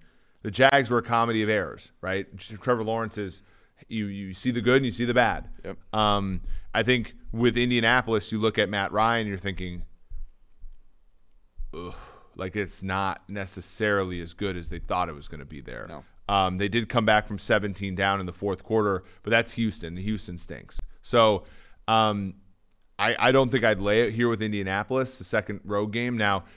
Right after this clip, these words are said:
Speaker 1: if the Colts can get out of this one zero and one, I guess, like, they're feeling pretty good in a bad division because Tennessee already has a loss on their schedule.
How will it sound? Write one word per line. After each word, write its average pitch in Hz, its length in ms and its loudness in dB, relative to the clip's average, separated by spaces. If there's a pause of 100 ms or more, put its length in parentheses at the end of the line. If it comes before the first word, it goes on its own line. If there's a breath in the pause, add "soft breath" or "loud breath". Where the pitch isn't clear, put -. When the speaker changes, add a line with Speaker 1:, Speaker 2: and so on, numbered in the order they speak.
(100)
Speaker 1:
if 113 160 -6
the 120 80 -2
Colts 135 600 2 (360)
can 113 240 -6
get 104 300 -2
out 135 260 4
of 104 220 0
this 98 580 -2 (160)
one 107 460 0
zero 104 380 0
and 90 140 -6
one, 127 240 0
I 90 120 -2
guess, 87 480 -4 (400)
like, 98 120 -6
they're 104 140 0
feeling 131 420 0
pretty 107 260 -4
good 113 200 0
in 101 100 -6
a 92 60 -6
bad 95 280 -2
division 95 320 -8
because 90 280 -10
Tennessee 101 460 -6
already 87 180 -4
has 85 180 -10
a 82 60 -14
loss 87 340 -8
on 80 80 -14
their 71 100 -16
schedule. - 520 -18